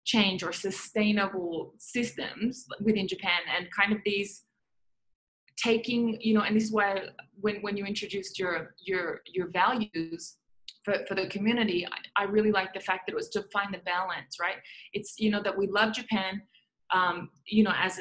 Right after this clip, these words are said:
as a community, but at the same time, we understand that there's certain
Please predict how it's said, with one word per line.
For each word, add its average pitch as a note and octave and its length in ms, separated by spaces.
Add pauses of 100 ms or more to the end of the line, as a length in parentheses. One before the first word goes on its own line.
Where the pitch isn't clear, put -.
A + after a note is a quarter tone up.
(120)
as F#3 200
a G3 60
community, G3 640
but F#3+ 80
at F#3 100
the F#3 60
same G3 240
time, G#3 320
we G3 80
understand F#3+ 460
that F#3 120
there's F#3+ 240
certain A3 300